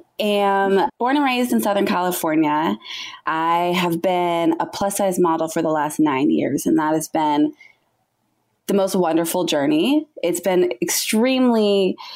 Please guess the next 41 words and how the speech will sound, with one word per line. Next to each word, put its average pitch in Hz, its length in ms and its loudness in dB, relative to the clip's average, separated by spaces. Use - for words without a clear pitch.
eye-opening, 180 880 2
and 156 340 0
I 165 80 0
feel 185 200 -2
like 180 160 -2
I 156 80 -2
kind 156 280 -2
of, 147 240 0
you 165 140 2
know, 135 320 0
became 165 300 0
an 151 80 4
adult 151 380 -2
and 151 380 0
learned 160 460 0
how 147 460 -2
to, 143 520 2
you 190 100 2
know, 147 140 2
run 180 240 0
my 190 120 2
own 190 180 2
business 165 460 0
and 151 340 2
become 175 320 0
my 180 160 4
own, 165 380 0
my 160 180 2
own 160 160 2
woman 156 320 2
and 151 80 2
my 143 140 0
own 143 180 2
brand. 156 500 0
And 151 120 2
it - 140 0
was, 147 580 0
it's 165 160 -2
been 165 160 2
scary. - 580 -2
So 156 420 0